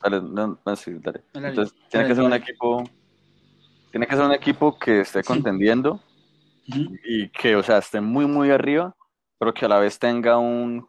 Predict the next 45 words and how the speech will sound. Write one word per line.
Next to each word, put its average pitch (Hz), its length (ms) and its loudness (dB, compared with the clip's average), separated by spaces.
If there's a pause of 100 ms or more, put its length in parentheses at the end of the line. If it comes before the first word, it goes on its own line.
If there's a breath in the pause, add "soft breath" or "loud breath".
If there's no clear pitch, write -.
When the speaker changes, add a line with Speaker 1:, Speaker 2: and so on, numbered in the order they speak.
(100)
Speaker 2:
jugador 104 480 -4 (140)
bastante 117 560 2
joven 113 280 -2
y 110 60 -4
bastante 101 360 -4
valioso. 101 260 0
Entonces, 104 420 -6
es, 104 180 -8 (600)
que 127 140 -4
se 120 120 -4
dé 120 40 0
la 127 100 0
situación 120 360 -6
es 101 80 -8
un 101 100 -10
poquito 104 300 -12
difícil. 90 320 -14 (560)
Speaker 1:
Pe-, - 180 -4
a-, 147 200 4
a-, 139 260 -6 (320)
aparte 147 260 2
que 170 60 2
la 147 100 0
duda 147 240 2
cabe 165 440 -2
es - 220 -10
cuál 156 220 -2
equipo 165 460 -8
está 160 120 -6
dispuesto, 156 640 -10
un 170 80 -8
equipo 165 260 -6
que 156 140 -6
esté 139 280 -6
bien, 160 300 -2
qué 156 100 -14
equipo 156 180 -8
está 165 100 -8
dispuesto 156 220 -12
como 151 120 -10
a 143 40 -6
sacar 139 180 -12
a 143 40 -12
esos 147 120 -12
jóvenes. 143 380 -6